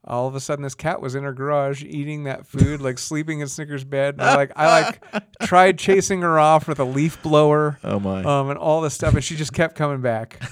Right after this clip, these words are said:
Speaker 2: <laughs>
Speaker 1: And so we just adopted her.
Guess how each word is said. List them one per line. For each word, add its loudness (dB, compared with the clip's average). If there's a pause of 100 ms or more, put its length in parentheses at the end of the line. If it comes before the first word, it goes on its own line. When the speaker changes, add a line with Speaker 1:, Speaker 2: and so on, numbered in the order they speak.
(120)
Speaker 2:
<laughs> -12
Speaker 1:
And -4
so 0
we -4
just -6
adopted -6
her. -4